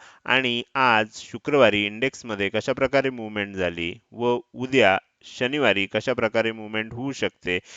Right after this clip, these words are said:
याचं विश्लेषण करण्यासाठी डायरेक्टली जाऊया चार्टवर. आणि इथे मी निफ्टीचा पंधरा मिनिटाचा चार्ट ओपन केलेला आहे. आपण इथे बघू शकतो की आज जे ओपनिंग झालं ते आपल्याला कालच्या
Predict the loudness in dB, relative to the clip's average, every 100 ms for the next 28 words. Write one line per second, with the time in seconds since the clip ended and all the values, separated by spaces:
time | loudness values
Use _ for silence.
0 | -20 -6 -4 0 0 -2 -2 -4 -6 -2
1 | 0 0 -2 -2 -2 -2 -6 -6 2 4
2 | 4 -2 -6 -4 -4 -2 0 0 0 _
3 | 2 6 6 6 2 -4 -4 -4 -6 -20
4 | -14 -2 0 0 -4 -8 -6 -2 -2 -2
5 | -6 -8 -12 -6 -6 0 0 0 -2 0
6 | -2 -2 -4 -4 -2 -4 0 2 2 -2
7 | -12 -10 -6 -6 -4 -4 -2 -2 -2 -4
8 | -10 -12 _ _ _ -6 2 4 4 2
9 | _ -6 -2 -2 -2 -6 -4 -6 _ -4
10 | -4 -6 _ -6 -4 2 4 4 2 -12
11 | -18 -16 -6 -4 -4 -6 -8 -4 2 2
12 | 2 -4 -6 -20 _ 0 2 2 2 4
13 | 4 2 0 _ 2 2 2 4 4